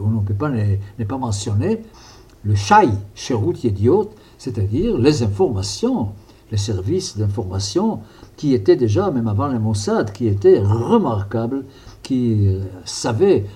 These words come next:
trouver des, des renseignements formidables partout, que ce soit en Israël même, que ce soit en Europe, que ce soit en Amérique, partout,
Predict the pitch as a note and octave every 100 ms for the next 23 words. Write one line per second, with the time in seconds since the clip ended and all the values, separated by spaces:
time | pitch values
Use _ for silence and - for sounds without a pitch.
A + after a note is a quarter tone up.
0 | - A#2 B2+ A#2 C#3 A#2+ G#2 G2 G2 -
1 | A2+ G#2+ D3+ D3+ C#3 A#2+ A#2+ B2 G2+ -
2 | E3 B2+ A#2+ C3+ G#2+ G2+ G2+ G2+ E3 F3+
3 | F3 - - D#3 - A2 C3 B2 A2 B2+
4 | E3+ A2 - A#2+ G#2+ G#2 C#3 A#2+ G2+ -
5 | - - - B2+ G2+ B2 A2+ A2+ A#2 A2
6 | C3 C3 F#3+ C3+ G2+ B2 A2 G#2 G#2 D3
7 | - F#2+ G2+ C#3+